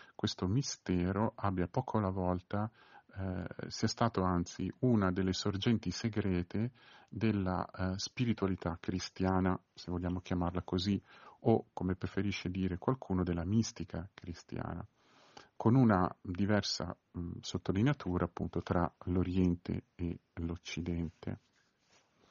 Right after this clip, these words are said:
In questa domenica noi siamo però invitati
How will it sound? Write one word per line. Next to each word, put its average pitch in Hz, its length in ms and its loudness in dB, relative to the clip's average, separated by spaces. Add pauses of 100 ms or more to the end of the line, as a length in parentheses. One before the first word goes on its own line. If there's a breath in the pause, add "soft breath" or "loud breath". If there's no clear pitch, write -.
(1040 loud breath)
In 180 100 0
questa 196 260 6
domenica 98 500 8
noi 110 440 8 (360 loud breath)
siamo 104 400 6
però 117 340 6
invitati 120 840 0